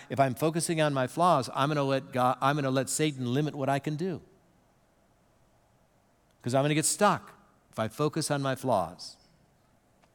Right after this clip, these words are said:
So stop focusing on them. Focus on Jesus, acknowledge your flaws, move to Jesus. That's the pattern of the new covenant.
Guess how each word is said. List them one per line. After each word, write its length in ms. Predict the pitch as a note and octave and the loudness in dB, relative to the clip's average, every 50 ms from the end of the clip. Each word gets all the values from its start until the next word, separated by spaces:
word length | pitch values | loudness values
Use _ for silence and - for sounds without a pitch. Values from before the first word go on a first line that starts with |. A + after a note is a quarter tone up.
| _ _ _ _ _ _ _ _ _ _ _ _ _ _ _ _ _ | _ _ _ _ _ _ _ _ _ _ _ _ _ _ _ _ _
So 400 | - - C#3 C#3 C3+ B2+ C3 - - | -2 4 4 6 6 4 2 -4 -10
stop 380 | - - - F3+ - D3 - | -10 -2 2 2 2 4 2
focusing 400 | G3 F3+ D#3 F3 D3 - C#3+ C3 | 0 0 0 -2 -6 -4 -4 -4
on 120 | B2 A#2 A2+ | -4 -4 -6
them. 220 | A#2+ C#3 E3+ E3+ - - _ _ _ _ _ _ _ _ _ _ _ - _ | -6 -8 -8 -12 -14 -20 _ _ _ _ _ _ _ _ _ _ _ -6 _
Focus 320 | - C#3 C3+ D#3 C#3+ - | 0 0 0 0 0 2
on 220 | F3 E3+ F3+ F3+ D3 | 2 4 2 2 0
Jesus, 540 | B2+ C3+ B2+ A#2+ G#2+ A#2+ C3+ B2 - - - | 0 0 0 0 0 -2 -4 -4 -4 -6 -6
acknowledge 460 | C3 A2+ G#2+ A#2 A#2 A#2+ C3 C#3 C3 | -8 -6 -2 -2 0 0 0 -2 -2
your 80 | C#3+ D3 | -4 -6
flaws, 540 | - - B2 A#2+ A#2 A#2 A2+ A2+ G#2+ - - - - - _ _ _ _ - | -4 0 2 2 4 2 2 0 -4 -8 -14 -18 -20 -20 _ _ _ _ -6
move 260 | A2 A#2 A#2+ A#2+ A2 | -4 -4 -4 -4 -4
to 80 | A2+ G#2+ | -6 -8
Jesus. 640 | F2+ G2+ G#2+ F#2+ E2 - - - - - - - - _ _ _ _ _ _ _ _ - | -6 -6 -6 -6 -6 -8 -12 -14 -14 -14 -14 -16 -20 _ _ _ _ _ _ _ _ -12
That's 540 | F#2 F#2 A2+ A#2 B2+ B2+ - - - - - - - _ | 0 4 6 6 6 4 2 -2 -4 -4 -8 -16 -20 _
the 80 | _ G#2 | _ -14
pattern 640 | - - - G#2+ A#2 A#2+ A2 A2 G#2+ G#2 G#2 G2+ - _ _ _ _ _ _ _ _ _ _ A#2 | -14 -6 -2 0 2 2 2 0 -4 -6 -8 -10 -14 _ _ _ _ _ _ _ _ _ _ -8
of 80 | A2 | -6
the 80 | G#2+ G#2+ | -6 -6
new 100 | G2+ F#2 | -8 -8
covenant. 400 | - - F#2 D#2 D2 D2+ C#2+ | -6 -8 -8 -8 -8 -14 -20